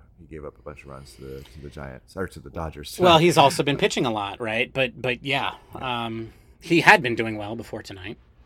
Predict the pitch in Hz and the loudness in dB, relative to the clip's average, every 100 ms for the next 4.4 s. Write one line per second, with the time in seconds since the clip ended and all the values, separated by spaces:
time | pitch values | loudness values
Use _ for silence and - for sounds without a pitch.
0 | - - 123 147 156 160 - - 165 135 | -20 -10 0 4 8 8 8 10 8 8
1 | 113 113 98 98 90 - 87 82 87 87 | 6 2 2 0 0 2 2 2 0 -2
2 | 87 76 - 87 - 98 85 80 92 82 | -4 -6 -8 -8 -2 0 0 -2 -4 -4
3 | 78 82 - 90 80 78 - 90 80 78 | -4 -6 -8 -8 -8 -6 -4 -2 -2 -4
4 | 80 80 92 80 | -6 -6 -8 -10